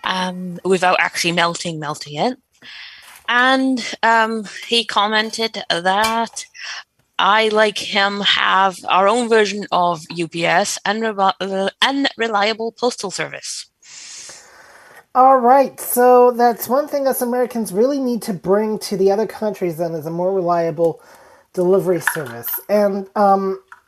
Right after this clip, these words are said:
Speaker 2: yeah, that, that, that's 'cause, uh, that's
Speaker 1: So that's
Speaker 2: not good,
Speaker 1: basically
Speaker 2: so
Speaker 1: what you missed.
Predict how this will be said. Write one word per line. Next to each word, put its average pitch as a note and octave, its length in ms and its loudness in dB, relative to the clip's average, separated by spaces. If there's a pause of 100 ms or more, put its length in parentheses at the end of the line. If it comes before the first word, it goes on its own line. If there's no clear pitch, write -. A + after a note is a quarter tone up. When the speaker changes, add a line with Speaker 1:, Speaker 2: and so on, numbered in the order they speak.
(1400)
Speaker 2:
yeah, F3 220 -2
that, D#3+ 240 -6
that, F3 180 -4
that's E3+ 200 -4
'cause, E3 340 -10
uh, D#3+ 120 -6
that's - 440 -8 (1400)
Speaker 1:
So E4 80 0
that's - 0 -
Speaker 2:
not E4 200 2
good, - 60 -6
Speaker 1:
basically D4 420 -2
Speaker 2:
so - 60 -6
Speaker 1:
what B3+ 120 -4
you A#3 80 -4
missed. - 480 -4